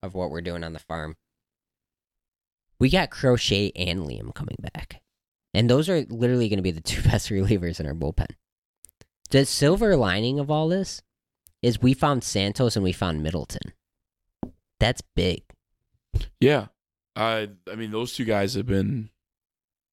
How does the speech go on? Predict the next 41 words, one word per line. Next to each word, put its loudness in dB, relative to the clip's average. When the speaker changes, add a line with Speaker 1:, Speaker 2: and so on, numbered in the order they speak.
Speaker 2:
godsends -2
because, -8
you 0
know, 2
we've 2
talked 2
about 4
how 4
much 0
the -6
money 6
and 2
resources 4
the -4
Sox -2
p-, -2
pump 2
into 0
the -4
bullpen. 0
Um, -4
and 4
that's 4
largely 2
because -6
they've -6
done 0
a -2
poor 2
job -2
of -6
developing -2
relief 4
help. -6
But 6
Speaker 1:
So 4
Speaker 2:
Middleton 6
and -4
Santos -6
have -14
been -12